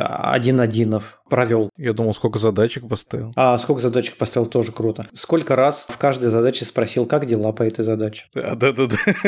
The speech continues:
Speaker 2: <laughs> Кажется, надо какое-то название придумать, индекс «Как дела?», и можно прям выпускать отдельную книжку,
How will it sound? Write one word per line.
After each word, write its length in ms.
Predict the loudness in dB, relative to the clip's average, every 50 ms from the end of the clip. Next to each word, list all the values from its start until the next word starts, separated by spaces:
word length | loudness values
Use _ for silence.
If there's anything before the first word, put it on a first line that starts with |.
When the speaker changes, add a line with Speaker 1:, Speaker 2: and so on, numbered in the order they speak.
| 0 0 0 -2 -4
Speaker 2:
<laughs> 120 | -4 -4
Кажется, 300 | -2 -2 -2 -2 0 0
надо 200 | 2 2 2 2
какое-то 380 | -2 -4 -4 -2 -2 0 0 0
название 480 | 0 0 0 2 2 2 2 0 -2 -4
придумать, 500 | -6 -6 -6 -4 -2 -2 -2 -2 0 2
индекс 340 | 2 2 2 0 -2 -4
«Как 200 | -6 -4 -4 -2
дела?», 420 | 0 0 2 4 4 2 2 0 -4
и 200 | -8 -10 -10 -6
можно 320 | -6 -6 -6 -6 -6 -6
прям 260 | -4 -2 -2 -2 -2
выпускать 500 | -4 -4 -6 -6 -8 -4 0 0 0 0
отдельную 440 | -2 -4 -2 0 0 2 0 0 -2
книжку, 420 | -2 -2 -2 -2 -2 -4 -6 -10